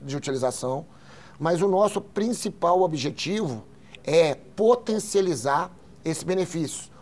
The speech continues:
ou seja, fazer com que o, o, o plano de saúde seja um elo entre a empresa e o colaborador final. Como? Nós temos ferramentas tecnológicas,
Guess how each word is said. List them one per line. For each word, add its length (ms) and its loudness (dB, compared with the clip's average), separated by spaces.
ou 160 4
seja, 500 -2
fazer 460 4
com 160 2
que 120 -6
o, 200 -6
o, 260 -4
o 160 -2
plano 380 0
de 60 -6
saúde 680 0
seja 420 4
um 220 2
elo 460 6
entre 460 -4
a 160 2
empresa 840 0
e 340 4
o 40 -12
colaborador 520 4
final. 420 2
Como? 420 4
Nós 180 2
temos 260 -2
ferramentas 500 -2
tecnológicas, 960 2